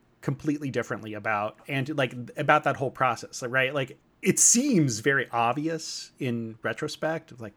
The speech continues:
duh, like, why didn't I think of that? But there's a reason I didn't think of that, because I, I didn't spend my time on this. And it was very illuminating to just, like,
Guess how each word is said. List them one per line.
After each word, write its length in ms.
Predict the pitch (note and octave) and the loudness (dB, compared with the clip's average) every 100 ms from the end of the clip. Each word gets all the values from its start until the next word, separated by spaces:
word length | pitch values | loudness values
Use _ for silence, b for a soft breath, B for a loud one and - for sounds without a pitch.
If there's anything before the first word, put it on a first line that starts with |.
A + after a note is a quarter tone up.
| _ | _
duh, 340 | C#3 E3+ G2+ G2+ | -2 0 -2 -4
like, 240 | G#2+ - A2+ | -10 -14 -12
why 160 | B2 E3 | -10 -8
didn't 220 | G3 D3 | -6 -6
I 80 | G2 | -8
think 200 | G#2 G2+ | -10 -12
of 100 | G2 | -12
that? 200 | G2+ - | -14 -6
But 120 | G#3 | 2
there's 160 | G3+ - | 2 4
a 60 | |
reason 180 | G3 D3+ | 4 4
I 60 | A#2+ | 2
didn't 180 | A#2+ | 0
think 140 | B2+ B2 | -4 -6
of 80 | G#2 | -6
that, 180 | G#2 | -8
because 240 | A2+ A2 A2+ | -8 -6 -4
I, 200 | A2+ A2+ | -4 -2
I 60 | B2+ | -4
didn't 160 | A#2+ A2 | -4 -4
spend 200 | B2+ A2 | -6 -6
my 120 | G#2 | -6
time 280 | B2 C3 A2 | -6 -6 -8
on 100 | A2 | -14
this. 220 | C#3+ - B B B B - _ | -18 -18 B B B B -20 _
And 340 | D#3 D3+ D3+ - | 6 6 4 0
it 120 | E3 | 4
was 140 | D3+ C#3 | 4 6
very 220 | G3 F3+ | 6 6
illuminating 640 | C3 C3 C#3 A2+ G#2 G#2+ G#2+ | 6 4 2 0 -2 -4 -4
to 100 | A#2+ | -2
just, 240 | A#2+ - | -2 -2
like, 200 | A2 | -4